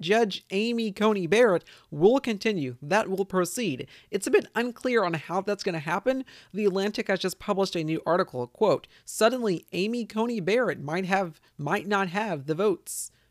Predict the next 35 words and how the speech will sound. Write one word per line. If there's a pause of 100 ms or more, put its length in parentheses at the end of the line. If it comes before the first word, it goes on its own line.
"For
the
moment,
covid
nineteen
diagnoses
have
jeopardized (240)
three
votes
that
Republicans
can't
afford
to
lose," (160)
end
quote. (340)
I'll
make
sure
to
put
this
article
in
the
description
of
this
episode.
That (1040)
could,
that
hearing,